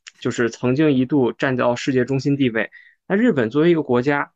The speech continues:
它有这个诉求，有这个野心，它会想为什么英国可以，但是我不可以，所以它一直在朝这个方向努力。但恰恰就因为它在东亚这个地方，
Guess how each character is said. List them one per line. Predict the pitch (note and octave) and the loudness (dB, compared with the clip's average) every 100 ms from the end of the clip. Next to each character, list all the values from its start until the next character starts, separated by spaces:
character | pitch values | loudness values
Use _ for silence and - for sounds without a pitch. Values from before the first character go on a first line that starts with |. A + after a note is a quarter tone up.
| _ | _
它 | - E3+ | -6 0
有 | C3 | 0
这 | G#2 | 0
个 | C3 | -2
诉 | C3+ C#3+ | -2 -4
求， | - G2 - | -4 -6 -6
有 | A#2 A2+ | -6 0
这 | C#3+ | 2
个 | |
野 | C3+ - | 2 0
心， | - A2+ G#2 | -4 -4 -4
它 | B2+ D#3 | -2 0
会 | D#3 | 0
想 | C#3+ F#2 | -2 -4
为 | B2+ | -4
什 | B2+ | -4
么 | C3 | -2
英 | D3 | 0
国 | D3 C3 | 0 -2
可 | - A2+ | -2 -4
以， | A2 F#2+ - _ _ | -2 -6 -8 _ _
但 | F#3+ | 0
是 | F#3 | 2
我 | B2+ | 2
不 | A#2+ D#3 | 2 -2
可 | - - | -2 -6
以， | - | -6
所 | - D#3+ | -4 -4
以 | |
它 | - | -2
一 | G#3 G#3 | 0 0
直 | - C3 | 0 -2
在 | C#3 C#3+ - _ _ | 0 -2 -4 _ _
朝 | B2+ | 0
这 | D3+ | 2
个 | D#3+ | 2
方 | F3 E3 | 0 0
向 | D#3 | 0
努 | A2+ | 0
力。 | A#2+ C3+ - _ _ | 0 -2 -4 _ _
但 | F3+ F3+ | -2 -2
恰 | - D#3 | -2 -4
恰 | D3 | -2
就 | C3+ C3 | -2 0
因 | C3+ | 0
为 | C#3 | -2
它 | C#3+ - | -4 -6
在 | B2+ B2+ - _ _ _ | -2 -2 -4 _ _ _
东 | D3+ D3 | 0 2
亚 | C3+ | 2
这 | A#2+ | 0
个 | A#2+ | 2
地 | C3 A2 | 2 0
方， | G2 - | -2 -8